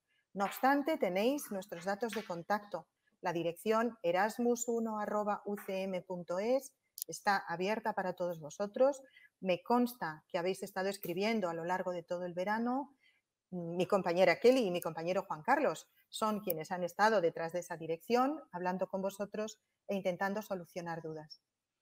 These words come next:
Sé, por ejemplo, que algunos centros ya han tenido su sesión de bienvenida, como la Facultad de Ciencias Económicas, o que la Facultad de Biológicas la tendrá esta tarde, después de la que estamos teniendo ahora. Pero en todo, en todos los casos,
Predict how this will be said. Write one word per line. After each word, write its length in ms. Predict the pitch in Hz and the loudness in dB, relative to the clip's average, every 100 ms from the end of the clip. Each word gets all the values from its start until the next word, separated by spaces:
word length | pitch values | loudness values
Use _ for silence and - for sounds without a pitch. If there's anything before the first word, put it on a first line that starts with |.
| _ _ _ - | _ _ _ 0
Sé, 240 | - 247 | 10 10
por 160 | 254 247 | 12 4
ejemplo, 460 | 240 285 285 294 | 4 0 2 0
que 100 | 277 | 0
algunos 400 | 208 202 220 226 | -2 0 -2 -2
centros 400 | - 262 262 262 | -2 0 2 2
ya 140 | 247 240 | 2 2
han 140 | 240 | 2
tenido 320 | 220 202 196 | 0 -2 -2
su 120 | 190 190 | -6 -12
sesión 340 | 185 - 196 | -14 -8 -4
de 100 | 180 | -2
bienvenida, 600 | 170 160 175 240 170 - _ _ _ | -2 -4 -2 0 -2 -4 _ _ _
como 180 | 196 190 | -4 -2
la 100 | 180 | -2
Facultad 440 | 196 185 180 196 | -2 -2 0 0
de 100 | 185 | 0
Ciencias 420 | - 185 190 180 | -6 -10 -10 -16
Económicas, 760 | - 180 180 175 170 165 165 - _ _ - | -14 -8 -8 -8 -12 -16 -18 -20 _ _ -2
o 280 | 233 254 269 | 6 6 6
que 100 | 254 | 2
la 120 | 196 | 0
Facultad 440 | 208 190 190 208 | -2 -4 -2 -2
de 80 | 214 | 0
Biológicas 540 | 202 208 220 233 247 226 | 0 -2 -2 -4 -4 -4
la 100 | 214 | -4
tendrá 280 | 196 196 | -2 -2
esta 260 | 233 - 190 | -2 -4 -2
tarde, 400 | 190 185 156 151 _ _ _ | 2 2 0 -10 _ _ _
después 300 | 175 - 208 | -10 -4 0
de 80 | 247 | 2
la 140 | 220 | 2
que 80 | 202 | -2
estamos 360 | - 190 214 - | -6 -6 -6 -8
teniendo 340 | 175 175 202 | -6 -4 -2
ahora. 360 | 165 156 151 151 _ _ _ - | -4 -4 -8 -12 _ _ _ -4
Pero 160 | 196 | -2
en 120 | 190 | 2
todo, 280 | 196 254 294 214 | 8 8 8 0
en 180 | 196 202 | -4 0
todos 280 | 240 240 196 | 2 2 2
los 200 | 175 - | -4 -2
casos, 500 | 190 202 277 320 | -2 0 -2 -2